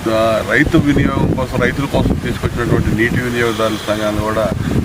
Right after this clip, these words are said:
పూర్తిగా తుంగలో తొక్కేసి నిర్వీర్యం చేసేసి, ఆ, మరి ఐదేళ్ళు కూడా ఫండ్స్ కల-, ఖర్చు కాలేదంటే ఖర్చు పెట్టేశారు. వాళ్ళు ఇష్టానుసారం దోచుకున్నారు. కాలువలు కానీ డ్రైన్లు కానీ పూర్తిగా నిర్లక్ష్యానికి గురైన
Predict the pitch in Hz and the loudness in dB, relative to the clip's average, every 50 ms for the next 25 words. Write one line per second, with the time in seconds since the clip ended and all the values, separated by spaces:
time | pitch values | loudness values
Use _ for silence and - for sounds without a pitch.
0 | - - - - - - - 120 117 - - 107 110 113 117 120 127 120 117 - | 2 0 0 0 0 0 2 2 2 0 0 0 0 2 2 2 2 2 2 2
1 | 113 110 - - - 131 - - - - - - - - - - - 123 120 110 | 2 2 2 2 2 0 0 0 0 0 2 2 2 2 2 0 -2 -2 -2 0
2 | 107 - - - - - - - - - - - - - - - - - - - | 0 2 2 2 2 0 0 0 -2 -2 -2 -2 -2 -2 -2 -2 -2 -2 0 0
3 | - - - - - - - - - - - - - - - 160 160 160 160 156 | 0 0 0 0 0 0 0 2 2 0 2 2 0 2 4 4 4 4 4 2
4 | 156 156 151 - - - - - - - - - - - - - - - - - | 2 2 2 0 0 0 0 0 0 0 0 0 0 0 0 0 0 0 0 0
5 | - - - - - - 143 139 135 131 127 - - - - - 139 127 117 - | 0 0 -2 0 0 0 0 0 0 0 0 0 0 0 0 0 0 0 2 0
6 | - 143 143 139 135 135 135 131 151 147 143 151 - - 151 156 156 - - - | 2 2 2 2 2 0 0 -2 0 0 0 0 2 2 2 2 2 2 2 2
7 | - - - - - - - - - - 107 101 107 113 113 113 - - 156 151 | 2 2 2 0 0 0 0 0 0 0 0 -2 0 0 0 -2 0 4 4 4
8 | 147 139 139 147 143 143 131 110 117 127 135 - - - 135 123 120 120 123 151 | 4 4 2 0 0 0 0 -2 0 0 0 -2 -2 -2 0 4 4 4 4 2
9 | 170 165 - - - - - - - 117 113 120 131 135 131 131 127 123 120 123 | 0 -4 -6 -8 -8 -8 -8 -2 2 4 6 6 6 6 4 4 4 4 6 6
10 | 131 151 160 - - 110 117 123 131 131 127 127 131 135 147 156 - - - 147 | 4 4 2 2 2 2 4 4 4 2 2 2 2 2 4 2 2 2 0 -2
11 | 139 - - 135 139 127 120 120 117 123 127 - - 120 117 117 101 98 107 110 | -2 -2 -2 -2 0 2 2 2 2 2 0 2 2 2 2 2 2 2 2 4
12 | 117 117 120 143 | 4 4 4 2